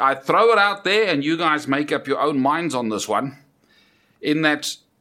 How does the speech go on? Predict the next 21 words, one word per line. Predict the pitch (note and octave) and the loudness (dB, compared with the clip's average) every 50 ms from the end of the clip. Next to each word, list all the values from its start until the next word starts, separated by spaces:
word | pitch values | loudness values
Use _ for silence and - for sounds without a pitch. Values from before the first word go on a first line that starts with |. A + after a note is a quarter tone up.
| _ | _
the | - C3 C#3+ | -2 -2 -2
finding | - - - - A3 A#3 B3+ B3+ A#3+ G#3+ E3 F3 D#3+ C#3 C3 C3+ - | -2 0 2 2 2 2 2 0 -2 -2 0 0 0 0 -2 -2 -2
of | C#3+ D#3+ D3+ C3+ | -2 -2 -2 -2
this | C3 D3 C#3 - | -4 -4 -4 -4
treaty, | - - F#3+ F#3+ D3 - - A#2 A2 G#2+ A2 G#2 - _ _ _ _ _ _ _ _ _ _ _ _ _ _ - - | -4 -4 -6 -6 -4 -4 -4 -4 -4 -6 -8 -10 -16 _ _ _ _ _ _ _ _ _ _ _ _ _ _ 0 2
Andries | C#3+ F3 G3+ A3+ G#3 - | 2 2 2 0 -4 -4
Pretorius | - G#3+ G#3+ - G#3 G3+ F#3+ F#3 F3 E3+ D3 - | -6 -8 -2 0 2 2 2 0 -2 -2 -4 -6
apparently | D3 B2+ C#3+ D3 E3 F3 F3+ D#3+ D3+ D#3+ E3 | -4 0 2 2 2 2 -2 -4 -6 -6 -6
found | - - - F#3 F3+ F3 F3 F3 E3+ D3+ C#3 | -8 0 2 2 2 4 2 0 -2 -4 -4
the | D#3+ | -4
treaty | D#3+ E3 - E3+ F3 E3 C3 - D3+ C#3+ C#3 D3+ | -4 -4 -4 -6 -4 -6 -6 -4 -4 -2 -4 -4
in | C#3+ D#3 E3+ E3+ | -4 -4 -2 -2
the | D#3 C#3 | -2 0
saddlebag | - - E3+ E3 D#3 D#3 D3+ C#3+ A#2 C#3 B2+ B2 B2 A#2+ A2 - - - _ _ _ _ _ _ _ _ _ _ _ _ _ _ | 0 0 0 0 0 0 0 0 0 0 0 0 0 -2 -4 -6 -10 -16 _ _ _ _ _ _ _ _ _ _ _ _ _ _
next | - B2 D3+ D#3+ D3 - - | 0 0 2 2 0 -4 -4
to | - D3+ D3+ D3 | -2 0 0 0
the | B2+ G#2+ A#2 B2+ C3 C3 B2+ B2+ A2 - - | 0 -2 -4 -4 -2 -2 -2 -4 -6 -8 -6
remains | - G#2 B2 C3+ C3 B2+ C3 C3+ D3 D3+ D3 C3 | -2 0 0 2 2 2 2 2 2 0 0 0
of | C3+ C#3 C3+ - | -2 -4 -4 -4
Piet | C#3+ C3+ - - | -6 -6 -4 -4
Retief | C3 A2 - - C3 B2 A2 - - - - | -6 -6 -4 -4 -4 -4 -4 -6 -10 -16 -18